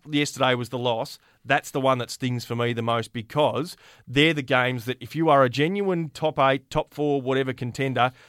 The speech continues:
you win those games. You don't, you, you don't even think about it. You win those games. You move forward, and then you, and then it means that you're not under pressure when you have to face a G W S up in G W S, that you can just give it your all. And you know what? If you don't come out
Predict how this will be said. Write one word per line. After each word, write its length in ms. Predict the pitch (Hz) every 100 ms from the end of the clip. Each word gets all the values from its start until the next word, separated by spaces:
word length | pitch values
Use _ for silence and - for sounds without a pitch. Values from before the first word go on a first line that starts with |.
| _
you 140 | 139 143
win 220 | 139 190
those 260 | 175 147 123
games. 480 | 117 131 131 127 120 _ -
You 120 | 123
don't, 360 | 120 147 160 160 131 120 -
you, 140 | 131 117 -
you 100 | 135
don't 200 | 151 165
even 160 | 135
think 200 | 110 165
about 320 | 160 117 120 127
it. 100 | -
You 100 | 120
win 200 | 151 170
those 220 | 139 120
games. 380 | - 120 120 110
You 60 | 123
move 260 | 143 151
forward, 460 | - 131 123 117 113 - -
and 140 | - 120
then 140 | 127
you, 160 | 123 127
and 120 | 123
then 100 | 123
it 100 | 123
means 200 | 127 139
that 80 | 123
you're 40 | 127
not 140 | 175
under 220 | 156 143
pressure 360 | 127 147 139 135
when 160 | 131
you 80 | 131
have 140 | 131 -
to 80 | 123
face 300 | 139 165 147
a 60 |
G 160 | 123 123
W 360 | 120 117 113
S 140 | 113 117
up 140 | 117
in 80 | 110
G 160 | 117 117
W 340 | 110 113 117
S, 100 | 120
that 120 | -
you 80 | 120
can 100 | 127
just 160 | 123 110
give 160 | 151
it 80 | 147
your 180 | - 123
all. 200 | 135 131
And 160 | 123 117
you 60 |
know 140 | 120 139
what? 180 | 151 -
If 100 | 139
you 60 |
don't 240 | 131 147 -
come 180 | 127
out 140 | 127